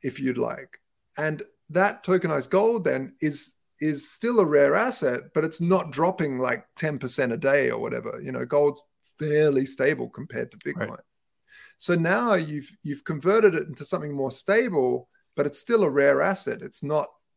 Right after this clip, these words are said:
Speaker 1: you know, some, some crap coin. Um, so that, that's, uh, that's one way that you can secure it. The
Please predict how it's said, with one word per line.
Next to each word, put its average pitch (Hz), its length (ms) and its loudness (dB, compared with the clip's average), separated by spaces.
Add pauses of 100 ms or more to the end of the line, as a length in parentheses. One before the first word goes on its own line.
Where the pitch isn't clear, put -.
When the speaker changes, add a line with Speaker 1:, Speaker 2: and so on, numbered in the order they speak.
Speaker 1:
you 147 120 -10
know, 127 160 -6
some, 135 320 -6
some 123 220 -10
crap - 400 -10
coin. 120 420 -12 (220)
Um, 123 320 -8 (340)
so 160 200 -2
that, 185 320 -2
that's, 190 280 0
uh, 143 320 4 (380)
that's 170 280 0
one 185 360 2
way 131 240 4
that - 140 -10
you 127 120 -8
can 127 160 -6
secure 123 420 -4
it. 143 120 -4
The - 120 -12